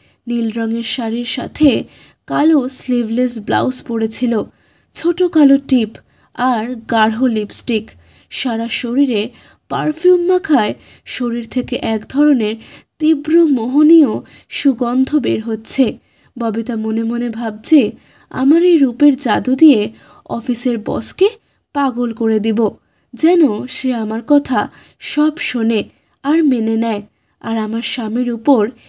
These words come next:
এভাবে প্রেশার না দেয়।" তারপর ববিতা ভাড়া করা ট্যাক্সিতে করে বসের বাড়ির সামনে এসে থামল। ওর বুকের ভেতরটা এখন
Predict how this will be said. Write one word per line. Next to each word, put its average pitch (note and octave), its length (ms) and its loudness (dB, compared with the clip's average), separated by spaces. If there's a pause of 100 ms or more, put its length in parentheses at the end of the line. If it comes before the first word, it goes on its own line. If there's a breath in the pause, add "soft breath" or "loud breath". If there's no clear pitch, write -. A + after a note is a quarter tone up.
(140 soft breath)
এভাবে D4+ 580 0
প্রেশার C#4+ 500 0
না G#3+ 180 -4
দেয়।" G#3 220 -2 (460)
তারপর A3 400 -4
ববিতা A3 640 0 (320 soft breath)
ভাড়া C#4 300 0
করা F4 280 0
ট্যাক্সিতে E4 600 -2
করে D#4 420 2 (380 soft breath)
বসের A3+ 400 -6
বাড়ির A3+ 360 -4
সামনে B3+ 640 -2 (160)
এসে B3+ 260 -8
থামল। G#3+ 480 -2 (500)
ওর A#3 180 -4
বুকের A3 400 -4
ভেতরটা C4 500 0
এখন C4 460 -2